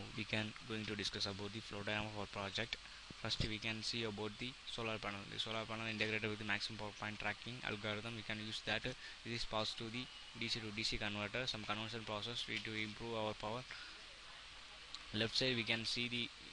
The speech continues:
one of the system is on high, high tension side, another is on low, say, low tension side. So this is a combined to the inner of the co-, converter, single, uh, single phase converter. We can use the switching pulse of sinusoidal pulse with modulation. So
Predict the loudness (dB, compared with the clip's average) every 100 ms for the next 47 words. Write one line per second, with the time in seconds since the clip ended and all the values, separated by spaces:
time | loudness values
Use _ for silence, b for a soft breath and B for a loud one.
0 | -4 0 2 2 4 4 4 4 4 6
1 | 6 8 8 8 6 6 4 6 2 2
2 | 6 6 6 -2 -6 -2 2 2 2 2
3 | 4 4 2 2 2 2 2 2 2 4
4 | 6 4 2 B B B -2 2 4 4
5 | 2 2 2 2 2 0 0 0 2 4
6 | 6 4 2 2 4 4 4 0 2 4
7 | 6 4 2 -4 -10 -8 -8 -10 -12 -12
8 | -12 -10 -10 -10 0 4 6 4 4 2
9 | 0 -4 -2 4 4 6 4 4 0 0
10 | 4 4 4 2 0 0 0 0 0 -2
11 | 0 0 0 0 0 2 2 2 2 2
12 | 2 2 2 2 2 0 0 4 4 2
13 | B B B B 0 2 0